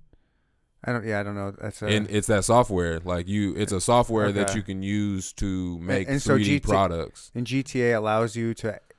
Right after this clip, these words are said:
Speaker 1: import those and use
Speaker 2: Rockstar.
Speaker 1: those, huh?
Speaker 2: Yeah,
Speaker 1: Rockstar.
Speaker 2: yep.
Speaker 1: Yeah, okay.
Speaker 2: Yeah,
Speaker 1: That's
Speaker 2: using,
Speaker 1: fun.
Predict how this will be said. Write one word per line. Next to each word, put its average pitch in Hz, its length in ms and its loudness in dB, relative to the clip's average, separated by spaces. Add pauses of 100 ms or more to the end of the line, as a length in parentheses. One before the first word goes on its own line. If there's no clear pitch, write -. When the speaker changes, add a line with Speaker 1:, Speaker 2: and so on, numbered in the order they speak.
(140)
Speaker 1:
import 117 440 -2
those 113 320 0
and 101 120 -6
use 113 120 2
Speaker 2:
Rockstar. 95 240 2
Speaker 1:
those, 92 120 0
huh? 92 180 -2 (280)
Speaker 2:
Yeah, 95 100 0
Speaker 1:
Rockstar. 90 380 -4
Speaker 2:
yep. 87 280 -4
Speaker 1:
Yeah, 101 220 -6 (120)
okay. 123 360 -2
Speaker 2:
Yeah, 92 100 -2
Speaker 1:
That's 160 200 2
Speaker 2:
using, 113 260 2
Speaker 1:
fun. 113 400 -2